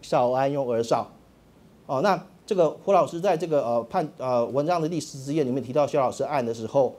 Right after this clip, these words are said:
事实上也有提到这个问题，就是说这些资料不给你看，然后在法院诉讼程序中采用补正的方式，哦，说让你可以阅卷。那在我碰到的案子里面，有时候我完全连阅卷都阅不到。那甚至是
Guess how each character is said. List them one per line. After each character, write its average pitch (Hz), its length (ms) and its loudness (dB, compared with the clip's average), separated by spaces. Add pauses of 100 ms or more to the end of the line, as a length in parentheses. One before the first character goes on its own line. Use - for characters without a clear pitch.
(260)
事 - 160 -2
实 170 40 2
上 160 160 0
也 160 60 0
有 139 60 0
提 131 100 -8
到 127 140 -2
这 139 80 -4
个 131 80 -2
问 120 160 0
题， 95 140 -18 (100)
就 170 140 -4
是 156 60 -2
说 143 260 0 (720)
这 190 120 2
些 190 140 2
资 185 120 -4
料 170 180 4
不 190 180 -10
给 147 160 0
你 123 100 -4
看， 127 260 -6 (340)
然 143 120 -6
后 170 200 2 (280)
在 170 180 2
法 127 220 -2
院 170 200 0 (480)
诉 202 180 0
讼 190 160 2
程 156 100 -2
序 160 120 -4
中 165 160 -2
采 143 80 0
用 160 120 4
补 127 220 -6
正 165 180 2
的 135 60 -2
方 143 240 -2
式， 139 220 -8 (480)
哦， 123 120 -2
说 180 160 2
让 160 160 2
你 110 60 -8
可 139 100 -6
以 123 80 -2
阅 139 160 0
卷。 123 220 -2 (360)
那 214 100 -2
在 233 100 4
我 165 100 6
碰 208 160 -4
到 185 120 0
的 160 80 2
案 180 120 2
子 143 80 -4
里 135 60 -6
面， 160 140 -4
有 131 60 -2
时 180 80 -4
候 156 80 0
我 123 140 -2
完 139 220 0
全 131 220 -4
连 131 240 -2
阅 156 140 0
卷 135 140 -2
都 131 120 -2
阅 135 100 0
不 120 120 -4
到。 120 180 -2 (1120)
那 214 120 2
甚 220 200 6
至 196 180 2
是 175 320 -2